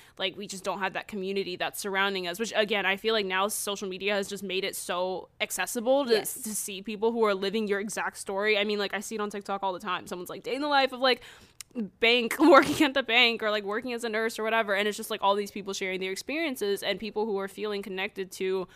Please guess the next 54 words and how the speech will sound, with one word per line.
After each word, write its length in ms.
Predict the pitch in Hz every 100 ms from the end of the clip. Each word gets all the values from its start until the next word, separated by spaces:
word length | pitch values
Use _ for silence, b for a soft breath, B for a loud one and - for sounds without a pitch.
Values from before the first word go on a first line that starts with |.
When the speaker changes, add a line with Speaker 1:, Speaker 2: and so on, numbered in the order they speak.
| B B -
Speaker 1:
these 140 | 208
stories 340 | - 453 330 240
because 200 | 240 233
they've 100 | 233
never 160 | 226
seen 220 | 262 427
them 100 | 440
before. 320 | 247 220 202 185
And 120 | 214
I'm 80 | 240
like, 200 | 233 202
"That's 360 | - 320 - B B B
what's 200 | 240 233
doing 280 | 233 254 220
well 240 | 226 311
now." 240 | 220 185
It's 160 | 190 -
like 100 | 226 196
now 220 | 196 233
this 120 | 254
whole 240 | 254 233
influencer 560 | 202 220 233 220 220 220
glamorized 560 | 202 190 214 208 208 190
version 380 | 190 196 202
of, 100 | 190
like, 180 | 185 180
influencer 500 | 311 302 277 240 220
or 200 | 202 202
actor 340 | - 262 - 226
or 40 |
whatever, 240 | 214 214 196
like, 160 | 214
it's 160 | 214 -
just 180 | 240 240
not 320 | 208 220 -
something 280 | 220 220 208
that 160 | 180
people 240 | 233 190 185
like. 300 | 240 247 -
People 200 | 208 226
like 160 | 220
to 80 | 220
see 220 | - 214
the 100 | 208
come 240 | - 202 220
up, 260 | 185 175
like, 280 | 190 185 185
you 80 | 190
know, 120 | 185
people 220 | 226 220
like 160 | 214 214
to 60 | 214
see 380 | - 208 202 202 B B B -
people, 500 | - 254 247 233 165